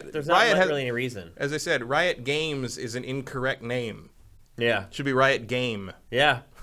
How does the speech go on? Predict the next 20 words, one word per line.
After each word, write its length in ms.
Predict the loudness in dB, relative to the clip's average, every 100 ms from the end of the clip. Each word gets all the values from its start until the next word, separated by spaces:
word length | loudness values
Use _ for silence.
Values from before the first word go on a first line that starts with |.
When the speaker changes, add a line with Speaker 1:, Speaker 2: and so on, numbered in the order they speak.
| -10 -10 -10 -12 -8
Speaker 2:
They've 80 | 0
only, 140 | 4
Speaker 1:
Yeah. 120 | 4
Speaker 2:
they've 180 | 4 4
only 180 | 8 10
Speaker 1:
Although 100 | 8
Speaker 2:
done 80 | 8
one. 100 | 6
Speaker 1:
rumors 260 | 8 6 4
are 80 | 2
swirling 580 | 4 6 6 6 2
that 120 | -2 0
they're 180 | -2
about 280 | 0 0 0
to 80 | 0
show 180 | -2 0
something 320 | -2 -2 -2
new. 240 | 0 -2
We'll 120 | -2 -2
see. 440 | 0 2 0